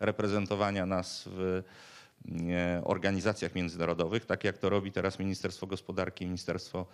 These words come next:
Nauki w Europejskiej Agencji Kosmicznej. E, no i, e, idąc na dół właśnie wszyscy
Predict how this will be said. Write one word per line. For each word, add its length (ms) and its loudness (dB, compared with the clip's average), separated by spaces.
Nauki 500 0
w 100 -6
Europejskiej 560 0
Agencji 340 -2
Kosmicznej. 580 -4
E, 360 4
no 180 4
i, 120 4
e, 40 0
idąc 340 4
na 140 4
dół 160 2
właśnie 320 2
wszyscy 400 -6